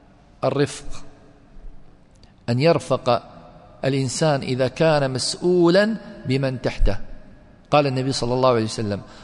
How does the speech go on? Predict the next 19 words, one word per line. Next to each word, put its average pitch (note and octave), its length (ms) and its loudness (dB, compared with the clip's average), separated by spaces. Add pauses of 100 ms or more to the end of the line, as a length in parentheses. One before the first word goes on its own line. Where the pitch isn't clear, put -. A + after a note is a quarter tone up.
(160)
"اللهم D3 560 4
من C3 300 -4
ولي D3 360 2
من C3 200 -6
أمر D#3 360 -2
أمتي C#3+ 360 -4
شيئاً C#3+ 300 0
فشق C3 600 -2
عليهم E3 680 4 (240)
فاشقق - 540 0
عليه، D#3 320 4 (1200)
ومن D#3 320 2
ولي E3 300 2
من D3+ 160 -4
أمر E3 220 -2
أمتي D#3+ 440 0
شيئاً F3+ 560 2 (220)
فرفق E3 560 2
بهم F3+ 360 2